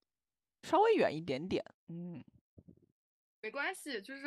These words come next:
Speaker 2: 好吃的冰淇淋店有很多，然后我帮你看看我大众点评里都收藏了哪些家。
Speaker 1: <laughs> 嗯。
Speaker 2: 你以后就是那个冰淇淋侠。
Speaker 1: 对，冰淇淋侠，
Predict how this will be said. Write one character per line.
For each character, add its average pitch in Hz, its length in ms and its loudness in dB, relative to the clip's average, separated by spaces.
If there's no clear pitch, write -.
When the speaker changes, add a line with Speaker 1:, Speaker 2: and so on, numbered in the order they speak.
Speaker 2:
好 247 160 -6
吃 277 160 -8
的 311 80 -2
冰 277 140 -8
淇 269 100 -12
淋 202 160 -10
店 240 140 -8
有 220 100 -8
很 202 180 -10
多， 180 300 -8
然 180 100 -8
后 254 160 -8
我 214 200 -6
帮 262 180 -4
你 - 20 -8
看 277 220 -4
看 254 100 -6
我 208 160 0
大 330 120 6
众 320 140 2
点 233 180 0
评 302 120 0
里 311 80 2
都 294 100 0
收 392 140 -2
藏 277 120 0
了 339 80 4
哪 302 160 0
些 427 180 -2
家。 - 160 -2
Speaker 1:
<laughs> - 1300 -18
嗯。 254 420 2
Speaker 2:
你 269 220 -4
以 233 60 0
后 247 140 -4
就 254 140 -4
是 254 120 -6
那 220 100 -4
个 160 280 -4
冰 277 140 -6
淇 285 140 -4
淋 214 160 -8
侠。 - 400 -10
Speaker 1:
对， 143 420 6
冰 202 120 -2
淇 - 80 2
淋 151 160 -2
侠， - 280 -6